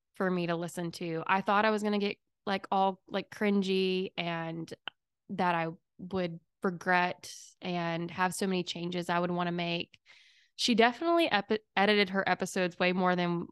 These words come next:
than I do now. So that's been an interesting evolution, and maybe we can talk about that on another day. But, um, there's just so many things. I would sit in the bed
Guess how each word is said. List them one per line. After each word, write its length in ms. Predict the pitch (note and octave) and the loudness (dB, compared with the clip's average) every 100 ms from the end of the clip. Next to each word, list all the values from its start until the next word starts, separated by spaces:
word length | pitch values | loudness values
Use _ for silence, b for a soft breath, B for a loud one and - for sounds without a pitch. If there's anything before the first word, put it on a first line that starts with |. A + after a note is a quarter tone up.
| - | -8
than 200 | F#3 F3 | -2 0
I 180 | E3 F3 | 2 2
do 220 | F3 E3+ | 2 0
now. 580 | E3 D#3 D#3+ F#3 B3+ C4 | 0 -2 -2 0 0 -4
So 160 | - F#3 | -2 0
that's 280 | F3 E3+ - | 0 -2 -2
been 140 | G3+ | 0
an 140 | F#3+ F#3 | 0 0
interesting 680 | F#3 - F#3+ - F#3+ F#3 | -2 -2 -4 -4 -2 0
evolution, 540 | F#3+ F3+ F#3 F3+ - F#3+ | 0 0 0 0 -2 0
and 120 | F#3 | 0
maybe 180 | E3+ E3+ | 0 -2
we 80 | E3+ | -4
can 140 | F3 | -6
talk 260 | - E3 E3+ | -6 -8 -8
about 240 | E3+ - | -10 -8
that 180 | E3+ E3 | -8 -6
on 80 | E3 | -6
another 480 | E3 E3+ E3 E3 | -4 -4 -4 -8
day. 600 | E3 F3+ E3+ F3 A3 A#3+ - B B B B - | -8 -8 -6 -6 -6 -8 -12 B B B B -4
But, 520 | F3+ G3 F#3 F3+ - - | 2 4 4 0 -4 -4
um, 640 | F#3 F3+ F3 E3+ E3+ G3+ - _ _ _ _ - | 0 2 0 -2 -6 -10 -14 _ _ _ _ -8
there's 240 | G3+ A#3 A#3 | -2 0 0
just 260 | F3 - | -4 -4
so 200 | G3+ G3 | 0 0
many 200 | G3+ G3 | 2 0
things. 640 | G3 F3+ F3 F3 E3+ E3 - | -2 -2 -2 -2 -4 -6 -6
I 120 | F#3+ | -2
would 180 | F3+ E3 | -2 -4
sit 480 | - F#3 F3+ F3+ - _ _ _ - | -6 -2 0 -2 -6 _ _ _ -4
in 240 | F#3+ G3 | 0 2
the 100 | G#3 | 0
bed 540 | F3+ E3+ E3 D#3+ E3 | 0 0 0 -2 -4